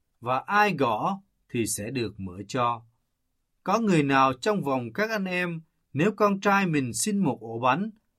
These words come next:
lại cho nó một hòn đá chăng? Hoặc nếu con mình xin một con cá, lại cho nó một con rắn chăng? Vậy, nếu anh em là xấu, còn biết cho con cái mình những điều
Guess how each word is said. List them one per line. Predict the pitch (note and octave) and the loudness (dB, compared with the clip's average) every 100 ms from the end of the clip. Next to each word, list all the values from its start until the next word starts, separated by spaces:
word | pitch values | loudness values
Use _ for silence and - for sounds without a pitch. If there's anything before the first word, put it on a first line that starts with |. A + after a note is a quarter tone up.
| - | -6
lại | A2+ G#2+ G2 | -4 -4 -2
cho | D3+ D3 | 0 2
nó | C#3+ C3 F3 | 2 0 0
một | F#3+ A#2+ - | 0 -2 -6
hòn | - - A2+ F#2+ F#2 | -16 -10 -8 -8 -12
đá | G2 C#3 | -12 -8
chăng? | - C3+ B2+ _ _ _ _ - | -4 -4 -6 _ _ _ _ -4
Hoặc | C3 - | -2 0
nếu | D#3 G#3+ B3 | 0 0 0
con | G#3 G3+ G3+ | 0 0 2
mình | D#3+ B2+ | 0 -2
xin | B2+ - G3+ | -4 0 2
một | F3 A#2 | 2 0
con | E3 E3 E3 | -2 -2 -2
cá, | D#3+ D3 F#3+ A3 _ _ - | 0 2 0 -4 _ _ -10
lại | A#2 A#2 A2+ A2+ | -2 -2 -2 -4
cho | D#3 D3 | -2 0
nó | C#3 B2+ F3+ | 0 -2 -2
một | E3 A2+ G#2 - | -4 -6 -8 -6
con | B2+ A#2+ | -6 -4
rắn | A2 A2+ D#3 | -6 -8 -6
chăng? | C3+ A#2+ A2+ - _ _ _ _ _ | -6 -6 -10 -20 _ _ _ _ _
Vậy, | A#2 C#3 C3+ A#2+ _ _ | 2 4 4 0 _ _
nếu | D3+ D#3+ G#3 B3+ | -2 2 2 2
anh | A3+ | 0
em | G3 G#3 G3+ F3 | -2 -2 -2 -2
là | A#2+ A2+ F#2+ | -2 -4 -4
xấu, | - B2 C3 G#3 _ _ _ _ | -4 -2 -2 -4 _ _ _ _
còn | A#2 G#2 G2 | -6 -6 -2
biết | D#3 F#3+ - | -2 -4 -4
cho | C#3+ C3 B2 | 0 2 0
con | C#3 C3 A#2 | 0 0 0
cái | C#3 G3+ | -2 0
mình | F#3 B2+ G#2+ F#2+ | 0 -2 -4 -6
những | G2+ D3+ | -6 -6
điều | C3+ A#2+ F#2 | -4 -4 -4